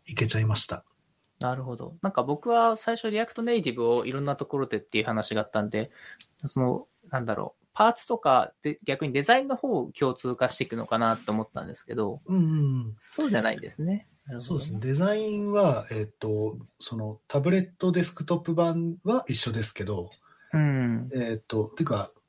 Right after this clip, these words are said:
Speaker 1: デスクトップウェブ版作ってもどうせタブレットで見そうな気がしたので、
Speaker 2: はい。
Speaker 1: じゃあタブレットに寄せちゃおうでタブレットに寄せたやつが一個と、
Speaker 2: あー、
Speaker 1: で、
Speaker 2: なるほど。
Speaker 1: モバイルウェブ作るときはもう諦めて、
Speaker 2: うん。
Speaker 1: あの、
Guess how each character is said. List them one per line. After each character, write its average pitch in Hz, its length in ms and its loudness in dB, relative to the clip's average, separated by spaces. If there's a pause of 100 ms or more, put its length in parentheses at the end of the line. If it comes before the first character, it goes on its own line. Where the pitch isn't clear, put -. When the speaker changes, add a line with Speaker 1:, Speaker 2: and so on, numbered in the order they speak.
(440)
Speaker 1:
デ 143 200 2
ス 139 120 0
ク - 100 -12
ト 220 80 2
ッ - 40 -2
プ 214 200 4
ウ - 20 6
ェ 202 40 0
ブ 185 100 0
版 196 200 2
作 - 180 -6
っ 180 40 -6
て 156 120 -2
も 120 100 -4
ど 131 120 -2
う 160 40 -2
せ 175 100 -2
タ 170 120 -2
ブ 165 80 0
レ 180 60 0
ッ 180 80 -4
ト 185 100 -4
で 180 120 2
見 175 120 4
そ 180 160 2
う - 20 4
な 139 80 2
気 110 140 -8
が 110 80 -4
し - 100 -4
た 120 100 -4
の 104 120 -6
で、 98 280 -12 (440)
Speaker 2:
は 135 180 2
い。 107 140 -8 (260)
Speaker 1:
じ 151 100 0
ゃ 202 40 2
あ 180 40 0
タ 131 120 0
ブ 127 80 0
レ 139 80 4
ッ 139 40 -2
ト 143 120 2
に 139 80 4
寄 135 60 0
せ 143 140 0
ち 143 100 -2
ゃ 151 60 2
お 170 100 4
う 151 60 2
で 120 60 -4
タ 113 120 -6
ブ 110 100 -8
レ 110 80 -4
ッ 107 40 -14
ト - 120 -10
に 107 100 -6
寄 107 80 -4
せ 110 120 -8
た 107 320 -4 (140)
や 117 100 -4
つ 143 120 -4
が 165 80 4
一 143 140 2
個 - 120 -8
と、 151 60 0
Speaker 2:
あ - 20 2
ー、 - 720 -2
Speaker 1:
で、 160 60 -4
Speaker 2:
な 156 60 -2
る 143 60 -6
ほ 127 100 -8
ど。 - 60 -12 (220)
Speaker 1:
モ 160 120 2
バ 208 140 2
イ 247 60 -2
ル 262 80 -2
ウ - 20 0
ェ 294 80 2
ブ 214 120 2
作 - 160 0
る 175 100 4
と 139 100 2
き - 120 -6
は 131 120 0
も 143 360 2
う 135 80 0
諦 233 200 -2
め 160 100 2
て、 107 320 -6 (420)
Speaker 2:
う 151 60 0
ん。 131 360 -2 (260)
Speaker 1:
あ 143 120 0
の、 123 200 -4